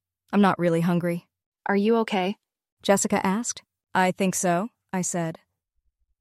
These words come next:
Speaker 1: We waited in line, got our food and beverages, and headed for our table. Mike was very concerned about my health and kept asking if I was sure I was all right.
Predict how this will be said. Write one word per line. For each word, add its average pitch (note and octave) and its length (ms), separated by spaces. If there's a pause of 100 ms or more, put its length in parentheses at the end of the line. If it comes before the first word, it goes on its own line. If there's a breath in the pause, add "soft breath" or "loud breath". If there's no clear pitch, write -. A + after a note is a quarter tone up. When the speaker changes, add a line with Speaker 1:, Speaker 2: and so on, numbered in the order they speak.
Speaker 1:
We C4 120
waited C#4 320
in A#3+ 160
line, G#3 300
got G#3+ 200
our A3 100
food A3+ 240
and G#3+ 120
beverages, F#3 520
and F3+ 120
headed F3+ 280
for F3+ 140
our E3+ 120
table. E3 480 (220)
Mike A#3 360
was F#3+ 200
very A3 300
concerned G3 440
about F#3 200
my F3 140
health F3 480 (340 soft breath)
and G3+ 120
kept A#3 240
asking G3+ 480
if F3+ 100
I F#3 100
was F#3 120
sure G3+ 180
I F#3+ 80
was F#3 140
all F3+ 180
right. F#3+ 440